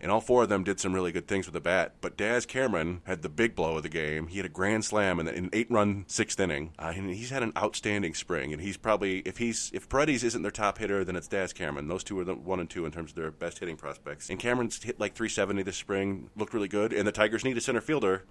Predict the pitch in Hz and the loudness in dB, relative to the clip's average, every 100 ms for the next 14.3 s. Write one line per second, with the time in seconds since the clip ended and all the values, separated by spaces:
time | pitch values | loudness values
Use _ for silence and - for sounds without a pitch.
0 | - - 92 95 90 90 - 82 69 62 | -20 0 2 2 0 0 0 -6 -6 -8
1 | - - - - 80 90 85 - - - | -12 -20 -20 -18 -6 -2 -2 -4 -10 -12
2 | - 117 117 117 120 139 135 127 127 127 | 0 2 4 4 2 2 2 4 4 4
3 | 127 95 104 - - - 87 92 101 104 | 4 4 0 -6 -12 -4 -2 0 2 2
4 | 110 - 117 117 107 101 107 98 90 - | 2 2 0 2 0 0 0 -2 -4 -6
5 | 110 92 98 98 98 95 92 90 92 - | -6 -4 -2 0 0 2 2 2 0 -2
6 | 95 90 90 - 80 80 - - 98 90 | 0 2 0 -2 -8 -12 -8 -2 2 0
7 | 90 - - - 87 90 92 90 - 98 | -2 -8 -12 -10 -4 0 0 -2 -2 -2
8 | 98 95 92 92 - 104 92 92 95 90 | 0 0 -2 -4 -4 -4 -2 -2 0 0
9 | - 92 - 90 90 85 82 80 80 80 | -2 -6 -2 0 0 0 0 0 -2 -2
10 | 69 80 - - - 69 73 76 85 - | -4 -8 -12 -20 -16 -14 -10 -8 -8 -6
11 | 85 85 95 85 - 73 53 71 73 87 | -6 -6 -6 -8 -8 -10 -10 -14 -14 -18
12 | - - - - 117 131 - 156 139 127 | -20 -20 -4 4 6 6 4 2 2 0
13 | - 147 170 165 139 104 170 107 98 107 | 0 4 6 6 6 4 4 4 4 4
14 | 92 95 117 | 2 2 0